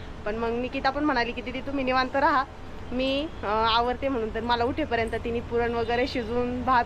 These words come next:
होऊन, तिचा <laughs> सार वगैरे झालेला होता. तर मस्त छान मी आंघोळ वगैरे केलेली आहे, फ्रेश झाली आहे. तर मला आंघोळ करायच्या आधीच, अ, दोघांना पण, पिल्लांना मी त्यांची मालिश वगैरे केली, त्यांना मस्त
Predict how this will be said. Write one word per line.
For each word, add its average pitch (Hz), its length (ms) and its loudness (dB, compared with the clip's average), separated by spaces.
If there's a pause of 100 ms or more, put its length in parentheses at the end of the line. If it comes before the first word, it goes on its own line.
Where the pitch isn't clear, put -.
होऊन, 254 280 2
तिचा 262 340 2 (280)
<laughs> - 320 -8
सार 247 200 6
वगैरे 247 320 2
झालेला 233 360 2
होता. 214 260 2
तर 220 60 -2
मस्त 247 320 -2 (100)
छान 226 160 0
मी 226 220 0
आंघोळ 240 280 0
वगैरे 220 260 -2
केलेली 233 320 -2
आहे, 254 220 2
फ्रेश 233 340 -2
झाली 233 260 0
आहे. - 340 -6 (280)
तर 220 100 2
मला 247 260 2
आंघोळ 262 380 4
करायच्या 233 320 2
आधीच, 262 300 -2
अ, 254 140 4
दोघांना 254 420 2
पण, 254 360 0
पिल्लांना 254 540 2
मी 240 200 -2
त्यांची 247 380 -2
मालिश 233 340 0
वगैरे 233 260 -2
केली, 233 280 -2
त्यांना 247 180 0
मस्त 240 280 -4